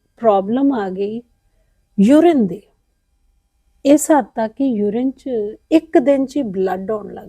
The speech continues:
ਪਿਆ। ਇਹ ਕਾਰਨ ਸੀਗਾ ਕਿ ਮੈਨੂੰ ਲੱਗਾ ਕਿ ਅਸੀਂ ਇਹਦੇ ਉੱਤੇ ਗੱਲ ਕਰ ਸਕਦੇ ਹਾਂ।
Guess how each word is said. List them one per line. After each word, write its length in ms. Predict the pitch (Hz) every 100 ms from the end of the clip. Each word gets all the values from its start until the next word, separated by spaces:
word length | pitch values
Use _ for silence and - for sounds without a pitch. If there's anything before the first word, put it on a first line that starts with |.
| -
ਪਿਆ। 160 | 202 185 _ _ _ _ _ _ _ _ _ _ _ _ _ - _ _ _ _ -
ਇਹ 280 | 302 339 381 392
ਕਾਰਨ 360 | 269 220 247 320
ਸੀਗਾ 400 | 320 254 240 320
ਕਿ 200 | 330 339
ਮੈਨੂੰ 280 | 254 247 277
ਲੱਗਾ 300 | 233 226 262
ਕਿ 220 | 302 269
ਅਸੀਂ 240 | - 247
ਇਹਦੇ 160 | 226 233
ਉੱਤੇ 240 | 226 226
ਗੱਲ 240 | 202 170 165
ਕਰ 180 | 185
ਸਕਦੇ 480 | 175 220 214 233 240
ਹਾਂ। 180 | 175